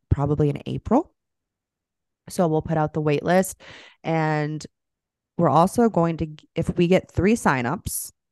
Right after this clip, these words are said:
three signups for the variable intensive, we are going to be doing a scholarship for one person for the variable intensive. It, you'll be able to join us for five weeks for free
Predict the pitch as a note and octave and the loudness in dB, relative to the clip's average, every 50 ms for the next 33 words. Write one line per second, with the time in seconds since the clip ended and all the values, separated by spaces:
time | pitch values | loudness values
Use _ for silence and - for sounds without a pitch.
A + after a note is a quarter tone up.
0 | _ _ _ _ - - D#3+ F#3 A3+ C4+ - - G3+ F#3+ F#3 F#3 F#3+ F#3 F#3 F#3 | _ _ _ _ -4 0 2 4 4 4 4 4 2 4 4 4 4 4 2 2
1 | - - - - - - _ _ _ _ _ _ _ _ _ _ _ - E3+ E3+ | 0 -2 -4 -6 -10 -16 _ _ _ _ _ _ _ _ _ _ _ 2 4 6
2 | E3 E3+ E3 D#3 D#3 D#3 D3 - - - _ _ _ _ _ _ _ _ _ _ | 6 6 6 6 6 4 2 0 -2 -8 _ _ _ _ _ _ _ _ _ _
3 | _ _ _ _ _ - F3+ D#3 E3 D#3 D3+ D#3 D#3 D#3+ D#3 D3+ D3 D3+ - D#3+ | _ _ _ _ _ -4 -2 0 2 2 2 2 0 0 -2 -2 -4 -4 -6 -6
4 | D#3 D#3 E3+ - G#3+ G#3+ A3 G#3 G#3 - - - _ _ _ _ _ - F3+ F3+ | -6 -6 -4 -2 0 0 0 0 -2 -6 -12 -20 _ _ _ _ _ -4 -2 -2
5 | E3+ F3 E3+ E3 D#3+ D#3+ E3 E3 E3+ F3 F3 - - D#3 E3 E3 D#3 D#3 D#3+ D#3+ | -2 -2 -2 -4 -4 -4 -4 -2 -4 -6 -8 -8 -10 -6 -6 -4 -2 0 0 0
6 | D#3 D#3 D3+ D3 - - - D3+ D#3 D#3 D#3+ D3+ - - C3+ - - _ - E3 | 2 0 -2 -4 -4 0 0 2 2 2 0 -2 -2 -4 -4 -6 -6 _ -4 -4
7 | D3+ D3 D3 D3+ D3 C#3+ C#3 C#3+ C3+ C3+ C#3+ - - - C#3+ - _ _ _ _ | -2 -2 -2 -4 -4 -2 -4 -4 -4 -4 -6 -6 -10 -10 -10 -14 _ _ _ _
8 | _ _ _ _ _ _ _ _ - F3 D#3+ D#3 D3 C#3+ C#3 C#3 C3+ C#3 C3+ C3 | _ _ _ _ _ _ _ _ 2 2 4 4 4 4 4 4 2 2 0 0
9 | C3+ C#3 C#3+ C#3 D3+ C#3+ - C3 C3+ C3+ - - _ _ - D#3 D3+ D3 C#3 - | -2 -2 -2 -4 -4 -4 -4 -4 -4 -4 -6 -12 _ _ -2 0 2 2 0 -2
10 | - E3 E3 D#3+ D#3 D#3 D#3 D#3+ D#3 D3+ D3 - D3 D3 - D3 C#3+ - - - | 0 2 4 4 4 4 4 2 2 2 2 2 0 0 0 -4 -6 -6 -8 -16
11 | - - - - - E3 E3+ E3+ F3+ F3+ E3 E3 E3 - - - D#3+ C#3+ - D#3 | -20 -20 -12 -4 0 2 2 4 4 4 4 2 2 -2 -4 -6 -6 -2 0 0
12 | D3+ D3+ D3+ D3+ D#3 D3+ D3+ D3 E3 - - - - - - - _ - - - | 2 2 2 2 0 0 0 0 0 -2 -6 -10 -12 -12 -14 -16 _ -20 -20 -20
13 | - - _ _ _ _ - D#3+ D3+ - - D3 B2+ A#2+ C3 | -20 -20 _ _ _ _ -6 -6 -6 -4 -2 -2 -2 -2 -2